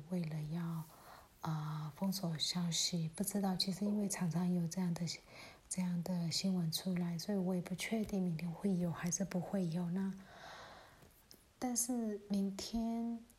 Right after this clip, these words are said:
在军方，他们可能也准备了，准备了，就是该有的准备。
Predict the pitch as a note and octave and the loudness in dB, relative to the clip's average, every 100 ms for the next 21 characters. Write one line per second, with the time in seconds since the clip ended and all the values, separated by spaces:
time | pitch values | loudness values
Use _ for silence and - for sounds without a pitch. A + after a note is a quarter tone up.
0 | - - G#3 G3+ F#3+ F#3 F3 A#3 A#3 A#3+ | -16 -6 -2 0 0 -2 -2 -2 -2 0
1 | A#3 A#3 A3+ G3+ F#3+ F#3 F3 F3 E3+ - | -2 -2 0 0 2 2 2 2 0 0
2 | E3+ F3 F3+ E3+ D#3+ D3+ - - - F#3 | -2 0 0 0 -2 -6 -14 -20 -6 -2
3 | F3 F#3+ F3+ F3 D3+ - - - - - | 0 0 0 0 -4 -8 -16 -20 -20 -20
4 | - - - G3 E3+ G3 F#3+ F#3+ F3 - | -20 -10 -2 -2 -2 -2 -2 -2 -6 -12
5 | - - - G3+ G#3 G3+ F#3 E3 F3+ E3+ | -20 -20 -6 -2 0 0 -2 -2 -4 -2
6 | - D#3+ D3+ F#3+ F3+ | -4 -4 -2 -4 -4